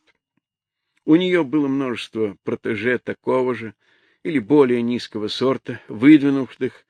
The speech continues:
менее значительными покровителями. Весь смысл пребывания их при дворе сводился к тому, что они удовлетворяли прихоти Наполеона. Но со стороны Жозефины в этом не было ничего преднамеренного.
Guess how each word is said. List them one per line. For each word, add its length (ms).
менее 440
значительными 720
покровителями. 840
Весь 320
смысл 640
пребывания 840
их 120
при 140
дворе 440
сводился 520
к 40
тому, 280
что 240
они 240
удовлетворяли 1000
прихоти 480
Наполеона. 800
Но 180
со 140
стороны 460
Жозефины 680
в 80
этом 280
не 120
было 160
ничего 560
преднамеренного. 1000